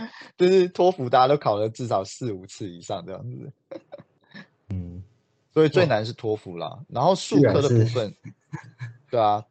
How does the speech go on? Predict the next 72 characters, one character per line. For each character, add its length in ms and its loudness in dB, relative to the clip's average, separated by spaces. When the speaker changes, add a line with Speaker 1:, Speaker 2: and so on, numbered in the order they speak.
Speaker 2:
那 100 0
术 60 -4
科， 60 6
Speaker 1:
托 0 -
福 0 -
很 80 6
难。 100 2
Speaker 2:
因 40 4
为 80 6
是 200 0
学 180 2
长， 240 4
你 60 -6
可 100 -8
能 100 -6
在 120 0
台 160 -6
湾 200 -4
职 220 -4
业 100 4
十 280 -4
年， 200 -6
所 160 -2
以 60 0
术 380 -4
科 200 0
的 80 -2
部 160 -2
分 160 -2
对 140 -2
你 60 -4
来 100 -6
说 260 -4
就 220 -2
不 180 -6
是 160 -6
那 120 -4
么 100 -6
的， 140 -4
Speaker 1:
嗯。 100 -8
Speaker 2:
的 120 -4
太 200 -6
大 180 0
的 80 -6
问 180 -4
题。 60 -2
Speaker 1:
哎， 400 0
其 180 -4
实 200 -2
也 80 2
不 120 -8
是 220 -10
哎， 160 -16
说 100 -6
真 160 -6
的 80 -6
不 120 -10
是。 200 -10
我， 260 -8
我， 280 -6
我 140 -6
在 160 0
准 120 -8
备 140 -2
术 220 -10
科 160 -12
的 80 -8
部 160 -18
分 160 -14
的 80 -14
时 120 -14
候， 300 -10